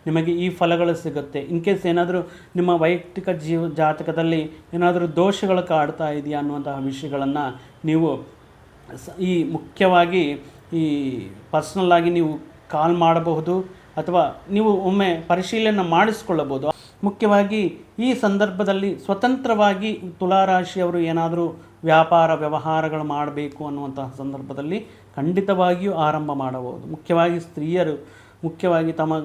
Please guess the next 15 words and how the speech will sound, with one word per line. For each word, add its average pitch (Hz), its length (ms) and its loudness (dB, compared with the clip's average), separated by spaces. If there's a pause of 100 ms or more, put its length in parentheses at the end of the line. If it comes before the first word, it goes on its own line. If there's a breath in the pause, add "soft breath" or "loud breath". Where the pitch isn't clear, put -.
ಯಾವುದಾದ್ರೂ 160 580 2
ಒಂದು, 151 460 -2 (180)
ಆ, 160 40 0 (220)
ಆಧಾರ 175 480 6
ಅನ್ನೋದು, 156 540 0
ವ್ಯಾಪಾರ 160 520 4
ಅನ್ನೋದಿದ್ರೆ, 147 880 -4 (140)
ಅದು 156 200 -4
ಫ್ಯಾಷನ್ 143 420 -2
ಟೆಕ್ನಾಲಜಿ 151 580 -6
ಆಗಿರ್ಬೋದು, 135 920 -8
ಬೊಟಿಕ್ಸ್ 143 440 -6
ಆಗಿರ್ಬೋದು, 143 580 -4
ಅಲಂಕಾರಿಕ 156 600 0
ವಸ್ತುಗಳಾಗಿರ್ಬೋದು, 139 1300 -6